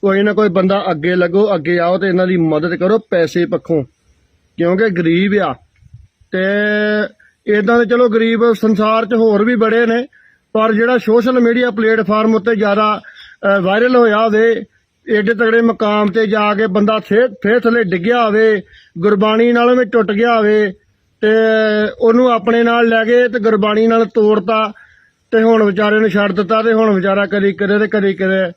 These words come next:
ਲੋਕਾਂ ਨੇ ਟਿੱਚਰਾਂ ਨੂੰ। ਤੇ ਇਲਾਜ ਪੱਖੋਂ ਵੀ ਸਭ ਤੋਂ ਵੱਡੀ, ਅਮ, ਅਹ, ਇਲਾਜ ਪੱਖੋਂ ਵੀ ਸਭ ਤੋਂ, ਅਹ, ਇਹਨੂੰ ਇੱਕ ਵੱਡੀ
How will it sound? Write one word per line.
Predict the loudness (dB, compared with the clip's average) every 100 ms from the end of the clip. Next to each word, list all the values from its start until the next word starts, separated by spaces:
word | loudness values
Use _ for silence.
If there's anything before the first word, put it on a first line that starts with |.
| -6
ਲੋਕਾਂ | -2 -2 -2 -2
ਨੇ | -2
ਟਿੱਚਰਾਂ | -4 -6 -4 -2 -2
ਨੂੰ। | -2 -6 _ _ _ _ -4
ਤੇ | -2 0 0 -2 -2
ਇਲਾਜ | 0 0 0 -2
ਪੱਖੋਂ | -2 -2 0 2
ਵੀ | 2 2 -2 -6 _ _ _
ਸਭ | -4 -2 0
ਤੋਂ | 0
ਵੱਡੀ, | 0 0 0 0
ਅਮ, | -2 -2 -2
ਅਹ, | 0 0
ਇਲਾਜ | 0 0 -2 -2
ਪੱਖੋਂ | -4 -2 0
ਵੀ | 0
ਸਭ | -2 -4 0
ਤੋਂ, | 0 0 -2 _ -20 -20 _ -2
ਅਹ, | 0 0 0
ਇਹਨੂੰ | 2 4 4 4 2 0 -4
ਇੱਕ | -2 0
ਵੱਡੀ | 0 0 0 0 -2